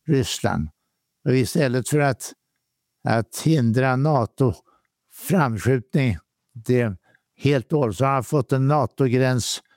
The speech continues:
ut med hela finska gränsen. Så han har ett misslyckat krig bakom sig. Jag tror att det finns större incitament för honom att skapa bättre levnadsvillkor för ryssarna.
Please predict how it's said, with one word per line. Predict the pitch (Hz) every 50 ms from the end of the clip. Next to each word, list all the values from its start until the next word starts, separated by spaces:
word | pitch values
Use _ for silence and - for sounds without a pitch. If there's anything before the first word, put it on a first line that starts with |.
| _ _ -
ut | - 135 120 - -
med | 151 147
hela | 139 135 143 147 127 117 120 107
finska | - - 143 131 117 104 92 - - - - 147 131 123
gränsen. | 135 135 - 123 120 113 101 85 - - - - 101 - _ _ _ _ _ _ _ _ _ _ _ _ _ _ _ _
Så | - - - 120 120 117 110
han | 110 - 131 135 139 139 135
har | 131 127 120 151 147 143
ett | 139 127 - - - - _ _ _ _ _ _ _ -
misslyckat | 143 156 175 165 - - - - 196 233 196 147 - 185 180 -
krig | - - 165 160 151 131 131
bakom | 123 135 127 117 _ - 139 127 113 104
sig. | - - 113 113 95 - _ _ _ _ _
Jag | - 131 120 117 -
tror | - 139 143 131 127
att | 120 117 - - - - - _ _ _ _ _ -
det | 135 135 120 110
finns | - 143 139 127 113
större | - - - 175 175 160 156 151
incitament | 147 127 - 143 139 - 151 139 139 135 135 135 131 113 - -
för | - - 147 123
honom | 113 113 110 110 107 98 - _ _ - _ _ _ -
att | 135 113 -
skapa | - - - 170 143 120 - - 131
bättre | 120 131 127 120 - _ - - 117 117
levnadsvillkor | 113 123 143 139 113 110 117 117 110 - - 123 120 113 107 - - 143 147 131 107
för | - - 110
ryssarna. | 113 113 104 - - - 107 101 98 95 85